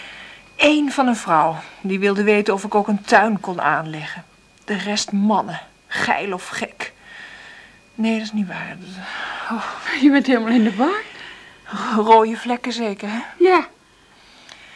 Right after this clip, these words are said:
Speaker 1: Oh, ik ben zo bang voor dat rolding, die telefoon. Ik had het nooit moeten doen.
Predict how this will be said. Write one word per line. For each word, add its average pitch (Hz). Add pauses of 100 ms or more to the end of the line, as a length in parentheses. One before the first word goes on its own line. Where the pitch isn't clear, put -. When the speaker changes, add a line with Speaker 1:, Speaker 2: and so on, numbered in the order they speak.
(1160)
Speaker 1:
Oh, 320
ik -
ben 262
zo 285
bang 285
voor 247
dat 208
rolding, 226 (200)
die -
telefoon. 226 (960)
Ik -
had 208
het 202
nooit 160
moeten 180
doen. 156